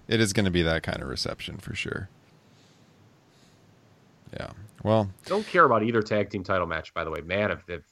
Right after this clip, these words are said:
Speaker 2: you talk about things that have fallen off. I mean, we, they haven't even announced the Raw one yet 'cause they're gonna determine it next week. But,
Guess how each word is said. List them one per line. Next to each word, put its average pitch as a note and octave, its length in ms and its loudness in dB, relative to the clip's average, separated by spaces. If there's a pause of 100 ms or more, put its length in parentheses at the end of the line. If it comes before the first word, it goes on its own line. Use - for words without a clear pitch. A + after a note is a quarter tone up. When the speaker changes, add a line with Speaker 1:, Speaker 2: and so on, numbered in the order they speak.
(260)
Speaker 2:
you B2 120 -4
talk B2 240 4
about F2 180 -4
things F2+ 160 -10
that E2 80 -12
have E2 120 -12
fallen E2 320 -6
off. D#2+ 300 -6 (2000)
I A2 60 0
mean, G2+ 140 4
we, A2+ 100 0
they A2 140 4
haven't G#2+ 140 6
even G2 140 2
announced G2 380 0
the F#2 80 0
Raw F2+ 180 2
one F#2+ 200 0
yet F#2+ 180 0
'cause F#2+ 100 -6
they're F2+ 80 -4
gonna F2 140 -6
determine F#2 400 -2
it E2+ 120 -6 (160)
next F#2 300 -6
week. G2+ 300 0
But, F2+ 160 -4